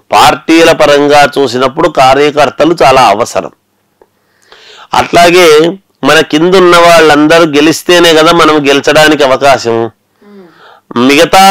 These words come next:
వాళ్ళందరూ గెలవకుండా మనం ఒక్కరే గెలిస్తే, ఈ మాటను నేను చాలాసార్లు వాడాను, మిగతా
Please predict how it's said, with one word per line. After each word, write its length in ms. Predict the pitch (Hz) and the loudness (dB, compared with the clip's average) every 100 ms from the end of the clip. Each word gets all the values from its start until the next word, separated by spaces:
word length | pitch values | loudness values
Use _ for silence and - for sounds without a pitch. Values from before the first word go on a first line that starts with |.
| 190 | 4
వాళ్ళందరూ 420 | 185 180 175 180 185 | 2 2 2 2 0
గెలవకుండా 680 | 165 165 170 160 170 170 | 0 2 0 0 0 0
మనం 200 | 175 165 156 | 0 2 0
ఒక్కరే 360 | 143 165 165 165 156 | -2 0 0 0 0
గెలిస్తే, 360 | 151 - 165 | -2 -2 -2
ఈ 180 | 156 147 | 0 0
మాటను 420 | 135 135 165 180 | 0 2 0 0
నేను 200 | 175 160 - | 0 0 0
చాలాసార్లు 640 | 135 147 180 170 175 175 160 | 0 2 2 2 2 2 2
వాడాను, 520 | 131 143 139 85 80 _ _ - | 2 2 0 0 -6 _ _ -8
మిగతా 460 | 123 143 151 185 | -4 -4 0 2